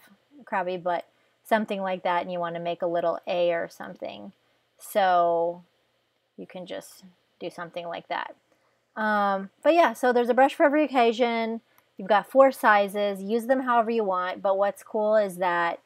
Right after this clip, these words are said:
it'll still work. It's just, um, even if you use a, let's say, a short brush on, or a long brush on something short, or the other way around. But, um, yeah, you, so you just get tons of different effects,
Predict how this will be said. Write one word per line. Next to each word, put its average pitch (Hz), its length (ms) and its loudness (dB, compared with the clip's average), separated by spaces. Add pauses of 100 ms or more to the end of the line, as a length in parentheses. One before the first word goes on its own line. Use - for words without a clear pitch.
(340)
it'll 214 220 6
still 233 380 6
work. 196 440 4
It's 233 220 -6
just, 202 280 -6 (260)
um, 175 580 -4
even 208 260 -4
if 208 140 -6
you 202 160 -6
use 196 300 -4
a, 175 300 0 (380)
let's 202 200 -2
say, 202 160 2
a 185 120 0
short 190 440 0
brush 185 380 0
on, 175 460 -8 (400)
or 190 80 0
a 190 80 4
long 190 320 2
brush 185 340 0
on 185 220 -6
something 185 320 -8
short, 185 360 2
or 175 160 4
the 175 120 0
other 175 160 4
way 175 120 2
around. 175 500 -2 (500)
But, 185 260 4
um, 180 400 -2 (100)
yeah, 311 280 -2
you, 208 60 -4
so 269 120 0
you 262 60 4
just 254 180 -2
get 247 180 -2
tons 233 280 -4
of 240 80 0
different 226 320 -4
effects, - 560 -2